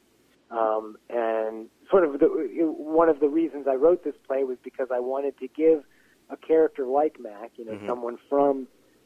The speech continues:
Speaker 1: uh, the Mon Valley, someone who maybe might be looked over or not listened to, um, in real life, the chance to talk and tell their story for seventy minutes. Um, and, and I,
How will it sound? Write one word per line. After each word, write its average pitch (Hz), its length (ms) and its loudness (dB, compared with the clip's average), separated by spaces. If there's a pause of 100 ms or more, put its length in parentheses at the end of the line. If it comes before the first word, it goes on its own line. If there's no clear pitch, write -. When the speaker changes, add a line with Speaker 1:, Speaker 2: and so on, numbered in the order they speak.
(120)
Speaker 1:
uh, 123 160 -4
the 123 80 0
Mon 120 320 2
Valley, 113 600 -2
someone 131 280 -2
who 127 100 -4
maybe 131 680 0 (420)
might 139 200 4
be 127 120 -6
looked 127 360 0
over 143 340 6
or 117 220 0
not 127 340 -2
listened 127 460 -8 (100)
to, 110 320 -4 (480)
um, 120 320 -6
in 131 160 -8
real 117 300 -2
life, 139 300 4 (160)
the 139 100 0 (100)
chance 143 300 0
to 135 80 -2
talk 135 500 -6
and 117 120 -14
tell 123 180 2
their 113 240 -4
story 123 400 -2
for 110 100 -14 (100)
seventy 107 440 -6
minutes. 104 260 -12 (640)
Um, 117 500 -2
and, 110 540 -2 (180)
and 110 640 -6 (280)
I, 131 340 4